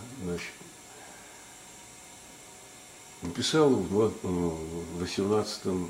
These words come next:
нет, в девятнадцатом веке, начало девятнадцатого века, но настолько сегодняшнее, вот поразило меня, просто поразительно. «Животный, утоляя страх, времён двенадцатого года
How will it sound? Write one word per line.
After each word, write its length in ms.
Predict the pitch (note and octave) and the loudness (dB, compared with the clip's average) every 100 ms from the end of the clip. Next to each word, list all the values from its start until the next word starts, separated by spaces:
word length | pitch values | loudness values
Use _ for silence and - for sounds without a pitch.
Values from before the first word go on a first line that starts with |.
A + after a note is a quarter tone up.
| - | -4
нет, 200 | F2+ D#2 - | -2 -2 -6
в 420 | E2+ D#2+ D#2+ E2+ | -4 -4 -4 0
девятнадцатом 540 | F#2+ G2 G#2 - - | 0 2 0 0 -2
веке, 280 | G#2+ E3 C#3 | 2 2 2
начало 260 | F2+ - F2 | 0 2 2
девятнадцатого 560 | F2+ F#2 F2+ F2 - | 2 0 -2 -2 0
века, 340 | C#3+ F3 G#2 E2+ - - - - - - | 0 0 -4 -8 -12 -16 -16 -18 -18 -4
но 140 | F#2 | 0
настолько 360 | G2+ G#2 F#2 - | 0 0 -2 -2
сегодняшнее, 720 | - D#3+ C3 E2 - - - - - - | 0 4 4 2 -4 -6 -10 -10 -10 -8
вот 120 | - | -2
поразило 480 | F#2+ G#2+ A2+ E3 G#2 | 4 4 4 2 2
меня, 240 | D#2 C#2 C#2 | 0 -8 -8
просто 220 | F2 - - | -10 -10 0
поразительно. 600 | G2 G#2+ G#2+ C3+ - D2 C#2 - - - - - - - - - - - - | 2 2 0 -4 -4 -8 -8 -16 -18 -18 -16 -16 -14 -14 -12 -12 -12 -12 2
«Животный, 600 | F#2+ D3+ F#3 - D3 C#3 - | 10 10 10 8 6 6 0
утоляя 380 | G#2 G#2+ A2+ F#2+ | 4 6 8 6
страх, 580 | - - A2+ B2 - - - - - - | 4 2 2 2 -6 -10 -12 -16 -18 -6
времён 460 | E2+ G2+ C3 D3+ G2+ | 6 10 10 8 4
двенадцатого 800 | F#2+ A#2+ D3+ E2 - F#2+ E2 E2 | 8 10 8 4 2 2 4 2
года 360 | F2+ C3 A#2 | 8 8 6